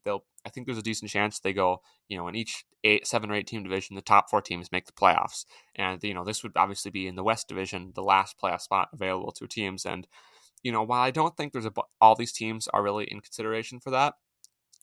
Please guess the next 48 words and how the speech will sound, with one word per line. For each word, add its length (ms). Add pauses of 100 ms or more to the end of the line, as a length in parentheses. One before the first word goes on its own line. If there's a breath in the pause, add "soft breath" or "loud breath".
I 80
mean, 160
you 80
know, 120
who 180
knows 340
with 120 (300 loud breath)
how 120
the 60
world 220
is 160
now 180
and 100
how 140
the 100
season 300
goes, 300
you 60
know, 120
with 200
guys 280
potentially 360
being 220
out, 360
with, 200 (360 soft breath)
you 80
know, 80
being 380 (140)
unhealthy, 600
injured, 640
you 80
know, 260
tired 340
down, 340
worn 240
down, 320
you 80
know, 200
who 120
knows 240
with 80
the 80
compact 360
schedule. 420
But 240 (400 loud breath)
I 60
think 440
there's 300